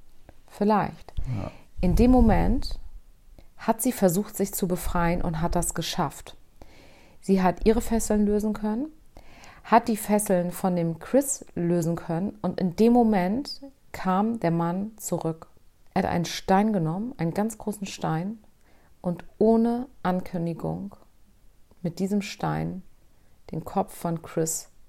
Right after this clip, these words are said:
Speaker 1: zertrümmert.
Speaker 2: Hat er nicht überlebt?
Speaker 1: Chris war tot. Jetzt wollte er sie vergewaltigen. Sie hat sich gewehrt.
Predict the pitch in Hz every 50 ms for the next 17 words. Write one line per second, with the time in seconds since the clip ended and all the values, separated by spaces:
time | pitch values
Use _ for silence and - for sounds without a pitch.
0 | - - - - - - - 165 170 - - - 160 156 147 156 160 - - -
1 | _ _ _ _ _ - - - - - 107 107 107 107 107 101 104 98 95 92
2 | 92 90 95 - - - - _ _ _ _ _ - - - - - - - -
3 | - - - - - - - - - - - - - - - 202 202 - - -
4 | 196 190 - - - 165 147 - - - - - - - - _ - - _ _
5 | _ _ - - 202 202 - - 220 226 214 - - 185 165 196 196 - 214 202
6 | 202 185 185 202 202 208 - 190 170 170 185 226 285 - - - _ - - -
7 | - _ - - - - - - - - - - - _ - 175 196 196 202 202
8 | - 208 196 - - 202 185 165 190 202 180 180 - - - - - -